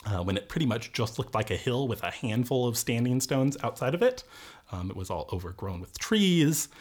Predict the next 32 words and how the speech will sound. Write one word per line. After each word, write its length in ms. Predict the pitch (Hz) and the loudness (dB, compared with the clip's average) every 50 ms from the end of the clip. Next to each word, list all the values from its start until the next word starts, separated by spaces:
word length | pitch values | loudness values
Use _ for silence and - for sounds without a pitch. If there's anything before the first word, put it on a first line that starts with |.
| - - - _ | -20 -20 -12 _
Um, 220 | - 95 92 92 92 | -4 -4 -2 -2 -2
it 80 | 90 | -4
was 180 | 87 92 90 95 | -4 -4 -2 0
not 300 | 101 110 117 110 107 - | 2 2 2 0 -2 -4
clear 320 | - - 127 120 117 113 | -2 0 2 2 4 4
that 140 | 104 101 - | 2 0 -2
there 100 | 113 104 | -6 -4
was 260 | 95 98 98 107 110 - - | -4 -4 -4 -4 -6 -4 -2
any 140 | 113 101 | 0 0
sort 200 | 98 - 113 104 | 0 0 0 -2
of 80 | 92 92 - | -2 0 4
entrance 400 | 147 147 - - 123 107 104 - | 4 4 6 6 4 4 2 2
to 180 | - - 110 | 0 0 2
it, 260 | 104 95 87 - - - _ - - - - - _ _ | 2 0 0 -2 -6 -12 _ -20 -20 -20 -20 -20 _ _
um, 340 | - 92 90 90 90 90 90 - - | -4 -2 -2 -2 -4 -6 -8 -6 -6
but 160 | 98 95 - - | -6 -6 -6 -6
it 180 | 113 101 - - | -10 -8 -6 -4
was, 400 | 90 90 90 87 90 - - - - | -4 -2 -2 -2 -4 -6 -6 -8 -8
uh, 240 | 92 90 90 87 87 - - | -10 -8 -8 -8 -10 -8 -6
excavated, 720 | 123 113 - - - 127 113 110 104 95 98 87 87 90 - - - - | -6 -6 -4 -2 0 2 2 2 0 0 0 -2 -2 -4 -6 -12 -10 -8
um, 460 | 95 92 87 87 85 87 90 95 - | -6 -6 -4 -4 -4 -4 -6 -6 -6
by, 420 | - 98 87 87 82 82 87 87 - | -8 -8 -6 -6 -6 -8 -8 -10 -10
uh, 420 | 95 87 85 85 85 85 - - 104 | -10 -10 -10 -10 -12 -14 -12 -10 -10
O'Kelly, 560 | 87 - - - - 120 113 98 92 87 - - - - | -10 -10 -8 -4 -4 -2 -2 -2 -2 -4 -6 -10 -14 -12
uh, 300 | 101 85 85 85 87 98 - _ _ _ _ _ _ _ _ - - | -10 -8 -8 -8 -10 -12 -14 _ _ _ _ _ _ _ _ -16 -12
in 260 | 98 92 90 92 90 | -10 -8 -8 -8 -8
the 240 | 90 95 90 90 - | -8 -8 -8 -8 -8
early 220 | 95 95 90 92 87 | -8 -8 -6 -6 -4
nineteen 340 | 87 87 90 90 - 98 | -4 -6 -6 -8 -8 -6
hundreds, 500 | - - 170 131 117 98 95 104 - - - _ - - - - - - _ - | 0 2 2 2 2 2 0 -4 -6 -10 -10 _ -20 -20 -20 -20 -20 -20 _ -6
um, 400 | - 92 87 85 82 82 85 92 - | -4 -4 -2 -2 -4 -4 -6 -6 -6
and, 260 | 90 85 82 85 - | -6 -6 -6 -8 -8